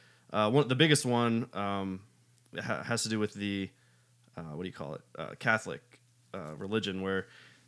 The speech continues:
it was said you would turn into this Rougarou if you, like, uh, where was it?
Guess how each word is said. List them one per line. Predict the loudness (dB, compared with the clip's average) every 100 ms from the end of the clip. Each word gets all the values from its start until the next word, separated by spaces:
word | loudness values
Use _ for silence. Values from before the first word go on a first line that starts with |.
| _ -2
it | 0
was | 2
said | 4 4 4
you | 2
would | 0
turn | 2 4 4
into | 4 2
this | 0 0
Rougarou | -2 0 0 0
if | 0
you, | -2 0
like, | -2 -4 -10 _ -8
uh, | -8 -10 -14 -20 _ _ _ _ _ -20 -20 -12
where | -8
was | -8
it? | -8